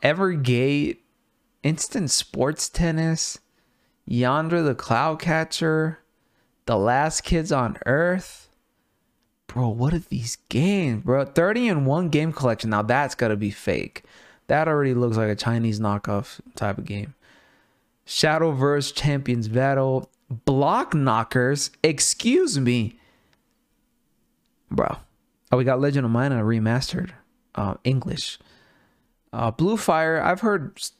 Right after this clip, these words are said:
um, some news around Blue Fire. I've heard a lot of talk around that game.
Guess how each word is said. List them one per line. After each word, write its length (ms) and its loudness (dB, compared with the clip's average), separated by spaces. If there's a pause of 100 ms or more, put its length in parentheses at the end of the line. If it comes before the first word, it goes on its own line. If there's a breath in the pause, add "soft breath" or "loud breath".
um, 560 0
some 200 0
news 240 0
around 300 0
Blue 160 0
Fire. 300 0
I've 80 0
heard 120 2
a 60 2
lot 180 2
of 60 -2
talk 320 -2
around 220 0
that 140 0
game. 320 -2